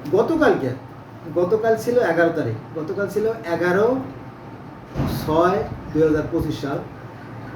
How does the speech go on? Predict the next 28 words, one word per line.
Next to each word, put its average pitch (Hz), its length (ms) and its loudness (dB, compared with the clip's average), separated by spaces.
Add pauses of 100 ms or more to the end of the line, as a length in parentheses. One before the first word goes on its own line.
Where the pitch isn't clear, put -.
(160)
আহ, 156 180 2
তো 175 120 6
গতকালকে 220 720 2
খুব 220 140 -2
ক্লান্ত 202 300 0
ছিলাম, 165 380 0 (840)
বাড়ি 165 200 4
থেকে 185 360 0 (140)
আসলাম, 165 380 -2 (420)
আসার 160 260 -6
পরে 151 180 4
একটু 151 420 0 (420)
মোবাইল 170 240 6
দেখতেছিলাম, 156 500 2
দেখলাম 180 240 -2
যে 214 180 4 (500)
ব্রাহ্মণবাড়িয়া, 202 720 4 (760)
ব্রাহ্মণবাড়িয়া 180 640 0 (520)
কসবা, 151 360 2 (920)
তো 170 100 0
সেখানে 208 340 2
মারামারি, 196 400 2
বিশাল 196 320 0
মারামারি। 196 380 4 (600)
তো 156 280 2
বলছে 175 240 2
মরে 220 260 6
গেছে, 151 240 0